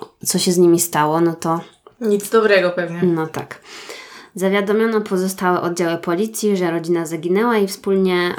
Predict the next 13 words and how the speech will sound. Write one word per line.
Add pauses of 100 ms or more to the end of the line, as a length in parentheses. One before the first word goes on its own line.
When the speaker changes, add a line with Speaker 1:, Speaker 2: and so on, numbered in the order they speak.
Speaker 1:
rozpoczęto
poszukiwania
na
tamtym
terenie. (680)
Sprawdzili (260)
jakiś
taki
konkretny
obszar
w
tamtej
okolicy,